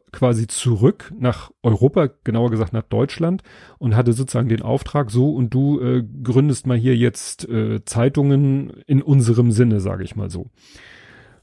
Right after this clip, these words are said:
Und, äh, da war etwas, was ich se-, sehr interessant fand. Beginnend mit dem Kölnischen Kurier nahm ab April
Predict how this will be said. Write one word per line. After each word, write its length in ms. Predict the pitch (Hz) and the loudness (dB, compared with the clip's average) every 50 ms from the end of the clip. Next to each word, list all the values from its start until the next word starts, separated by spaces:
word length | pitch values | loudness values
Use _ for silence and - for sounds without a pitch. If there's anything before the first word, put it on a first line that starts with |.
| _ _ _ | _ _ _
Und, 460 | - 123 117 110 107 101 - - - - | 0 2 2 2 0 -2 -6 -12 -8 -2
äh, 180 | 123 110 107 | 0 0 2
da 220 | - 113 120 131 147 | 2 2 2 4 4
war 160 | 156 151 147 | 2 0 0
etwas, 300 | 143 - 156 139 - - | -2 -2 -2 -2 0 -2
was 140 | 139 - - | -2 -2 -2
ich 220 | 131 - - - | -6 -8 -8 -12
se-, 160 | - - - 131 131 127 | -10 -8 -4 -4 -4 0
sehr 180 | 131 135 135 | 0 2 2
interessant 500 | 131 127 - 127 - - 131 131 131 - | 2 0 -2 -4 -2 0 0 0 0 0
fand. 260 | - 127 127 123 - - _ _ _ _ - - - - - _ _ _ | 0 -2 -2 -2 -6 -14 _ _ _ _ -20 -20 -20 -20 -20 _ _ _
Beginnend 540 | 120 131 120 113 156 202 202 190 190 - - | -2 -2 2 4 4 4 6 4 2 4 2
mit 160 | 156 147 - | 2 2 4
dem 300 | 151 143 143 143 147 - _ _ 135 - | 2 4 4 2 0 -2 _ _ -12 -2
Kölnischen 480 | - 143 165 214 214 175 - 185 175 | 2 2 2 2 2 0 -2 -4 -4
Kurier 500 | - - 151 143 143 190 190 147 117 107 | -4 -2 -2 2 2 4 2 2 2 0
nahm 300 | 107 113 117 123 131 143 | 0 0 2 2 0 0
ab 120 | - 131 - | -4 -6 -6
April 540 | 131 123 - - - 139 151 175 170 - | -8 -8 -6 0 2 2 2 2 0 -2